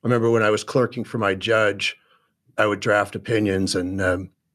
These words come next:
he'd read the draft, and he'd say, "Well, you, you didn't address the hard issue. This turns on this really hard i-," "Yeah, I didn't, because it's really hard.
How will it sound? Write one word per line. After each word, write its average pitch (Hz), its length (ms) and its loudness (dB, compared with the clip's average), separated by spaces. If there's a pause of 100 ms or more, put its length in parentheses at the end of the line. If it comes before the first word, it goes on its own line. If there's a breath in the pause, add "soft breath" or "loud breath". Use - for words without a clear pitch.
(200)
he'd 113 320 -2
read 113 220 0
the 110 160 -2
draft, 123 420 2
and 113 80 -8
he'd 95 100 -8
say, 113 140 0
"Well, 107 180 0
you, 113 440 0
you 123 100 -6
didn't 123 300 0
address 113 460 0
the 113 140 -2
hard 131 280 2
issue. 190 340 0 (1500)
This 139 180 0
turns 156 320 2
on 127 140 2
this 113 160 -2
really 123 320 0
hard 143 180 -2
i-," 143 220 -2
"Yeah, 160 300 2
I 104 120 -6
didn't, 131 300 0
because 104 240 -2
it's 101 100 -8
really 110 280 2
hard. 123 440 0